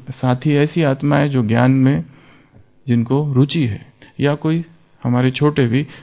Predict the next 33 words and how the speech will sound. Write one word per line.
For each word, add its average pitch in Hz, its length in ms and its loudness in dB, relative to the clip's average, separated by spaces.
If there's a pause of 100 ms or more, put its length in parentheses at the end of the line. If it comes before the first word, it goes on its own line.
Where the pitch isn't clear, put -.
(100)
जो 123 120 2
ज्ञान 135 240 2
में 156 160 0
interested 127 460 -2
है, 127 60 0
जिनको 127 300 -2
हम 131 100 4
सिखाएं, 143 560 -2 (640)
तो 117 60 -2
ये 127 180 4
भी 151 120 4
तो 165 100 0
एक 156 120 0
सत्संग 151 420 -4
की 160 120 -4
category 127 420 -4
है। - 300 -16 (1500)
सूचनात्मक 135 680 -2
सत्संग 113 440 -6
होता 110 220 -8
है, 101 180 -6 (120)
उपदेशात्मक 135 920 -2
सत्संग 113 460 -4
होता - 180 -4
है। 104 60 0
सत्संग 131 400 0
के 135 80 2
भी 131 100 2
अलग-अलग 120 440 2
प्रकार - 400 -8
है। - 80 -20 (1400)
चर्चात्मक 123 720 -2
सत्संग, 82 500 -10